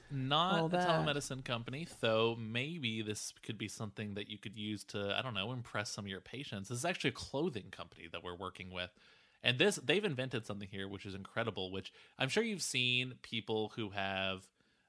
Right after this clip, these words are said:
Speaker 1: um, you know, kind of t-shirts, and they might have, like, sort of different light up displays on them, or you've seen, like, uh, maybe a holographic looking kind of image on the shirt. This company, they've been able to put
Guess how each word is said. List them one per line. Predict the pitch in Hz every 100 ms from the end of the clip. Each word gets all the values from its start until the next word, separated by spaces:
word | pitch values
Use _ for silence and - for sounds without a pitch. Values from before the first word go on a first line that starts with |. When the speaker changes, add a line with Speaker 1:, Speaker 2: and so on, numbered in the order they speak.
| _
Speaker 1:
um, | 107 98 92 87 87 -
you | -
know, | 104 - - 127
kind | - 196
of | 135
t-shirts, | - 123 - 127 123 -
and | 107 104
they |
might | 104 104
have, | 101 98
like, | 98 92
sort | 117 101
of | 101
different | 123 117 107
light | 170 202
up | 185 170
displays | 170 - 156 151
on | 147 147 143
them, | 135 135 135
or | 110 110 110
you've | 104 101 -
seen, | 110 104 101 98
like, | 95 92 - _ - - _ _ -
uh, | 98 95 95 90
maybe | 98 95 95 95
a | 90
holographic | 87 - 95 98 92 95 95 - 92 107
looking | 98 - 95
kind | 92 95
of | 98 -
image | 147 151 147
on | 143 135
the | 131
shirt. | - 123 120 - - - - -
This | 160 220 - - - _ -
company, | 185 214 135
they've | 113 131
been | 160
able | 131 143 143
to | 123
put | - 127 107 95 -